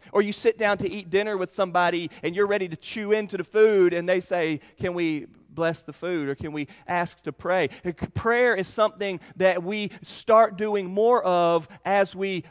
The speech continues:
do more of it or as we see other people around us doing more of it. This passage begins with this. Jesus was praying in a certain place, and when he finished, one of his disciples, who I guess was there, says to him, "Lord, teach us to pray."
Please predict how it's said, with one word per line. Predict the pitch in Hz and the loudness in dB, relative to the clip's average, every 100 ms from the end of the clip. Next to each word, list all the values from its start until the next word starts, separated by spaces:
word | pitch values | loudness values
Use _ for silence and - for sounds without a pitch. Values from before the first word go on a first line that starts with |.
| - 139 | -16 -2
do | 208 214 | 0 0
more | 196 190 180 | 0 2 4
of | 202 175 | 4 2
it | 139 | 0
or | 165 180 | 0 0
as | 185 180 | 0 -2
we | 175 | -8
see | - 214 208 190 | -8 -8 -6 -4
other | 185 185 | -4 -6
people | 180 160 | -8 -6
around | 160 190 202 | -4 -6 -6
us | 165 - | -8 -6
doing | 160 143 | -6 -6
more | 131 127 | -8 -10
of | 113 92 90 | -10 -10 -12
it. | 92 _ _ _ _ _ _ _ _ | -18 _ _ _ _ _ _ _ _
This | 160 | -12
passage | 113 156 175 165 139 | -4 -2 -2 -6 -12
begins | 135 156 147 | -8 -6 -6
with | 147 160 | -8 -8
this. | 175 151 | -6 -6
Jesus | - 160 165 151 | -8 -10 -10 -12
was | - | -14
praying | - 160 165 160 131 127 | -12 -6 -4 -4 -8 -10
in | 131 | -12
a | |
certain | - 139 135 | -10 -10 -10
place, | 123 - 160 143 135 - - _ - 170 | -16 -10 -6 -6 -8 -14 -20 _ -8 -4
and | 180 | -2
when | 247 | -2
he | 277 | -2
finished, | - 180 156 151 185 - - - _ _ _ _ _ _ _ | -4 -4 -2 -2 -2 -6 -16 -20 _ _ _ _ _ _ _
one | 156 185 | -6 -4
of | 175 | -4
his | 156 | -6
disciples, | 156 - 180 196 175 175 170 | -8 -2 2 2 2 -2 -4
who | 185 175 165 | -4 -2 -2
I | |
guess | 156 170 165 | -2 -4 -4
was | 151 131 | -10 -4
there, | 156 196 196 147 160 - - | 0 2 2 0 -2 -6 -14
says | - 196 214 - | -6 -2 -4 -4
to | 170 | -6
him, | 170 165 156 143 | -4 -2 -2 -4
"Lord, | 165 190 190 160 | -2 -2 -2 -6
teach | - 196 185 | -12 -14 -12
us | - 156 151 - - | -4 -4 -4 -8 -20
to | - | -16
pray." | - 147 123 113 113 | -8 -6 -6 -8 -12